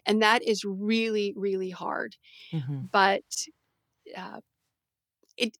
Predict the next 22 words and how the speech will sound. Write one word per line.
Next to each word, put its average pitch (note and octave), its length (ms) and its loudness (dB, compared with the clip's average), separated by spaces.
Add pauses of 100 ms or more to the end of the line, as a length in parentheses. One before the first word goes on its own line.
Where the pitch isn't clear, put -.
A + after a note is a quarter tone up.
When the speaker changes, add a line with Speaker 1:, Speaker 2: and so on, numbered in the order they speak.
(280)
Speaker 1:
I A#3+ 140 4
think, E4 340 2
I A#3 80 4
don't C#4 120 4
know, G#3 100 4
growing A#3+ 340 6
up - 140 -2
in A3+ 60 2
the G#3 100 4
church G#3 420 0
the G3+ 100 0
way G3 180 4
I G3 180 4
did, G3 320 0
you F#3 60 -10
know, F3+ 100 -12
you're F#3 80 -6
supposed A3 300 0
to - 100 0
always A#3+ 340 4
be G#3 160 -2
prepared. G#3 600 -2